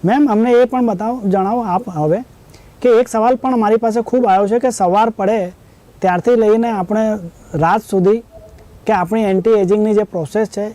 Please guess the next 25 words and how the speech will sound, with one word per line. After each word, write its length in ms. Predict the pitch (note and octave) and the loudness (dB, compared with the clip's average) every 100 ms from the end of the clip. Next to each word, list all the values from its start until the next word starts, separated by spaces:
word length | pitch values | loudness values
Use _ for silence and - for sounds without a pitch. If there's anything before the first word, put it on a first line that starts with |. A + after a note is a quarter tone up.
| - | -6
એ 40 | F#3+ | -2
ઓછી 300 | F3+ - G#3 | -2 0 0
દેખાઈ 300 | F#3+ F#3+ G#3 | 0 0 0
જાય, 200 | G#3+ A3 _ - | 0 -4 _ 0
એ 40 | G#3+ A3+ - | 2 2 0
એવી 220 | F3+ A3+ | 0 0
કેવી 320 | - G#3 B3 | 0 0 0
ટેવ 260 | A3+ G#3 A#3 | 2 2 2
પાડવી 340 | F#3 F3+ G3+ | -2 0 2
જોઈએ 200 | F#3+ F3+ | 4 2
આપણને 360 | G3 - F3+ B3+ - - - | 0 -4 -6 -6 -16 -20 -6
કે 80 | G#3 | -2
સવારથી 440 | F#3 F3+ G#3 A#3 | 2 2 2 2
જ 40 | |
આપણે 300 | A3+ F3 G#3+ | 2 -2 0
એવી 160 | G3 G#3 | 2 0
ટેવ 220 | G3+ G3+ | 2 0
પાડીએ 360 | G#3 F3+ F#3 A3+ | 0 0 0 0
જેનાથી 380 | F#3+ F#3 G3 G#3 | -2 -2 0 0
આ 100 | G3 | 0
જે 100 | G3 | -2
વધતી 340 | F3 D3+ G3+ | -4 -4 0
વય 300 | G3 F3+ G3+ | 0 2 2
જે 120 | F#3+ | 0
છે 180 | E3+ G#3+ | -4 -12